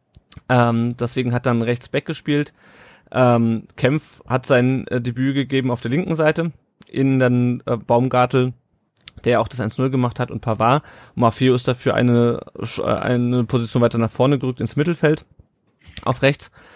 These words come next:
Ähm, hattest du auch das Gefühl, dass diese, ähm,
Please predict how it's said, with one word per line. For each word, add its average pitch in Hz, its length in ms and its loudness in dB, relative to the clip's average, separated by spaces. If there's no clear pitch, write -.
Ähm, 120 640 4
hattest - 240 -2
du 139 60 6
auch 127 80 0
das 135 160 -6
Gefühl, 135 240 -4
dass 127 160 0
diese, 127 640 2
ähm, 120 540 -2